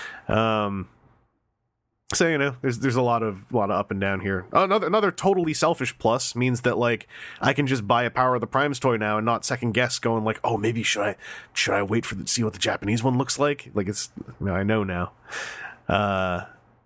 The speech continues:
Seth, how are you feeling about this probably for real news?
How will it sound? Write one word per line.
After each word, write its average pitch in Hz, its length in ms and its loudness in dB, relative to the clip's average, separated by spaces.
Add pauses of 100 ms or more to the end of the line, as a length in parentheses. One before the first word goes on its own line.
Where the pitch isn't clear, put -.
(160)
Seth, 214 220 2
how 202 80 2
are 208 40 2
you 220 120 0
feeling 190 240 2
about 135 260 0
this 135 160 2
probably 123 500 0
for 117 180 0
real 107 260 0
news? 92 420 -2